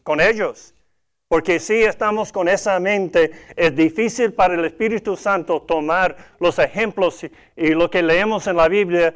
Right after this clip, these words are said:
y aplicar y dar a nosotros, eh, consolación y resoluciones por problemas que nos encontramos hoy en día.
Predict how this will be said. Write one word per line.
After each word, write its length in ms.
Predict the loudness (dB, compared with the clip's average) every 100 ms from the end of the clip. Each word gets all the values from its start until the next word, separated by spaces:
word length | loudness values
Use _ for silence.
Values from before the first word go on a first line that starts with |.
| -6 -18
y 200 | -2 2
aplicar 640 | 2 0 -4 0 0 0 0
y 180 | -6 0
dar 320 | 2 2 0
a 80 | -6
nosotros, 760 | -4 -8 -2 -2 2 -2 -2 _ _ _ -4
eh, 500 | 0 2 2 0 0
consolación 1080 | -2 0 2 2 2 -2 0 2 0 -4 -14 _ _ _ -2
y 160 | 2 2
resoluciones 1000 | 2 0 2 0 0 -2 0 0 -2 -2
por 240 | -2 -2
problemas 560 | -2 2 2 0 -4 -4
que 100 | -4
nos 200 | -4 -4
encontramos 760 | -4 -6 -2 0 0 -2 -6 -4
hoy 220 | -4 -2
en 120 | -4
día. 300 | -2 -2